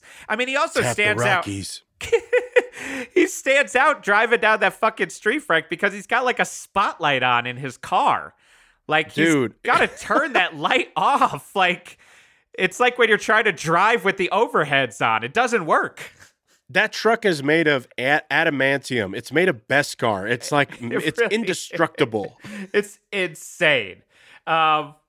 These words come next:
Speaker 1: so he gets that biker bar, which isn't a biker bar. It, like, again, just like everything, I was like, at first I was like, "Oh, he's going to the biker bar. It's got a Confederate flag. Wait,
Speaker 2: Yeah.
Speaker 1: there's a black guy in here?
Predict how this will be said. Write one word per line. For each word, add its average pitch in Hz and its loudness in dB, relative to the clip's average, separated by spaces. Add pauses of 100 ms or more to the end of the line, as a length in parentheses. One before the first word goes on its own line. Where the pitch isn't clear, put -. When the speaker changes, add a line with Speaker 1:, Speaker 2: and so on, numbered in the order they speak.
(480)
Speaker 1:
so 226 2
he 214 0
gets 247 2
that 226 2
biker 190 2
bar, 135 4
which 151 -4
isn't 202 0
a 254 4
biker 269 0
bar. 285 2
It, 214 2
like, 202 -2 (440)
again, 208 2
just 185 0
like 208 0
everything, 180 0
I 147 4
was 151 -2
like, 160 0
at 175 2
first 220 -2
I 202 2
was 175 -2
like, 175 0
"Oh, 214 2
he's 196 -4
going 185 0
to 220 -2
the 208 -2
biker 147 0
bar. 143 2
It's 139 -4
got 165 2
a 175 -10
Confederate 151 -2
flag. 110 -2 (800)
Wait, 156 2
Speaker 2:
Yeah. 123 4
Speaker 1:
there's 165 2
a 151 2
black 131 0
guy 240 0
in 294 -8
here? 359 -6